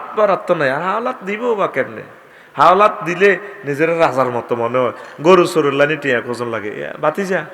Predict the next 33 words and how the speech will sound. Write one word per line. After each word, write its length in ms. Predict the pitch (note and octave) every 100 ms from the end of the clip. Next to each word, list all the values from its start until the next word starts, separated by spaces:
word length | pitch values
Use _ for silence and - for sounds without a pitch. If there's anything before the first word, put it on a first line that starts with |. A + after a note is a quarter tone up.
| - - - - _ _ _ - _ _ _ _ _ _ _ -
টিয়া 220 | D3+ D3
গুন। 200 | D#3 C3 - - -
আরে 240 | D#4 F4
মেয়ে, 320 | F4+ E4+ D#4+
তে 60 | D#4+
টিয়া 220 | D#4+ D#4
কি 140 | D4+ D4+
এ 80 |
দেশের 300 | C4+ C#4 D#4+
কন্দার 400 | - C4+ F#3+ A#3+
বুকে 180 | A#3+ A#3+
টিয়া 220 | A#3 A#3+
মারি 220 | A3+ A3+ B3+
গেছি 240 | A#3 F3
নি 100 | E3
মিয়া? 220 | D3+ A#2 - - - - - - - - - - - - F4 E4+ - G3+ G#3 - - - - D4+ D#4 F#4+
কন্দার 400 | A#3+ B3 C4+ C4+
বুকে 240 | C#4 C#4+
কোন 300 | C#4 C#4 C#4
জালিমের 440 | C4+ B3+ C#4 C#4
টিয়া 160 | C#4 C#4+
মারি 220 | C#4 E4+
খাইছি, 260 | F4 E4 D4
আপনি 200 | C#4 C4+
কদিন 300 | C4 B3+ C4+
এভাবে 300 | B3+ C4 C#4
খোঁজেন? 360 | B3 B3+ B3 F#3+ - - - - - - -
এ 140 | E3+ F#3
গরু 260 | F#3 F3+
চোরের 240 | F3 F3+ E3
লাইনে 300 | E3 F3 E3+
মেয়ে 140 | D#3
বাদ 200 | D3 C3+